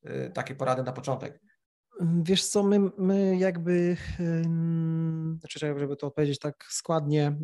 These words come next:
Speaker 2: e, ci-, ciężko stwierdzić, e, c-, jak to dalej będzie wyglądało. Faktycznie na pewno A I dużo, dużo namiesza i to, co możemy powiedzieć, to, że się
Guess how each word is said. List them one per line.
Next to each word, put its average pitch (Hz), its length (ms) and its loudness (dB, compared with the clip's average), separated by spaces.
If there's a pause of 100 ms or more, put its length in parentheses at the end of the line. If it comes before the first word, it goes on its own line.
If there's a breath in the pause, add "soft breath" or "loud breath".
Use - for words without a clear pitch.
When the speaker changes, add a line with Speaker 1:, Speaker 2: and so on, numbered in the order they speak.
(140)
Speaker 2:
e, 139 500 0 (1120 loud breath)
ci-, - 140 -8
ciężko 262 320 0
stwierdzić, 175 680 0
e, 165 40 2 (840)
c-, - 260 -4
jak 156 160 2
to 151 120 -8
dalej 143 240 2
będzie 139 220 0
wyglądało. 135 500 0
Faktycznie 165 420 -6
na 147 60 0
pewno 147 240 -4
A 143 280 -2
I 143 80 0
dużo, 139 460 -2
dużo 143 200 -2
namiesza 143 680 0
i 139 560 -4
to, 165 120 -2
co 160 120 -4
możemy 147 680 2 (220)
powiedzieć, 143 500 0
to, 147 120 -2
że 135 180 -4
się 143 240 -2